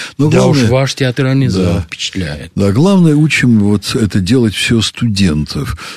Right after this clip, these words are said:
Speaker 1: на самом высоком уровне. Отсюда и по этой кафедре, по звукорежиссуре музыкальной у нас высочайший конкурс. У нас, э, наши выпускники, например,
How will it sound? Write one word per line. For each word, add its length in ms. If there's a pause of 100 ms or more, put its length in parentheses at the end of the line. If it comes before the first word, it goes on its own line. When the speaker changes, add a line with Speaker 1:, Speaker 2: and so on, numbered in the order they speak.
(120)
Speaker 1:
на 120
самом 380
высоком 560
уровне. 380
Отсюда 540
и 400 (360)
по 140
этой 360
кафедре, 540
по 160
звукорежиссуре 1000
музыкальной 720
у 60
нас 340
высочайший 840
конкурс. 500 (460)
У 60
нас, 280
э, 40
наши 400
выпускники, 640
например, 540